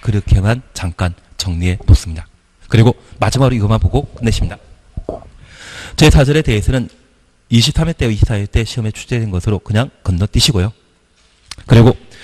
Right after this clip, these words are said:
백사, 백육십일 페이지 사 번 찾았습니까? 이것만 보고 오늘 끝내시면 됩니다. 사 번 보시게 되면 도시군 계획설 결정 필요 찾으셨죠?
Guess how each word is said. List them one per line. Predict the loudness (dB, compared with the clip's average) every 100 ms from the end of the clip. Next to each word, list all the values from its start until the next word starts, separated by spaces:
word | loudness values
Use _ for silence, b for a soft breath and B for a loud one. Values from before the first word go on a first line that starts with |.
| B _
백사, | 0 0 -2 _ _ _ _ -8 -4 -4 -4 0
백육십일 | 2 2 -2 -4 -4
페이지 | -2 -2 -2 -6 -8 _ B B -4
사 | 2
번 | 4 2 0
찾았습니까? | -6 -6 -8 -12 -12 -14 -18 _ _ -20 -20 -20 -20 -20 _ -20 2
이것만 | 6 6 6
보고 | 2 -2 -4
오늘 | -4 -6 _
끝내시면 | -12 -12 -12 -12
됩니다. | -10 -10 -12 _ _ _ _ -16 -16 _ B B B B B
사 | 0 2
번 | 2
보시게 | 0 -2 -2
되면 | -2 -4 -6 _ 0
도시군 | 0 2 -2 -4
계획설 | -4 -4 -6
결정 | -6 -8 -6 -8 -10
필요 | -10 -8 -8 -8
찾으셨죠? | -10 -8 -8 -10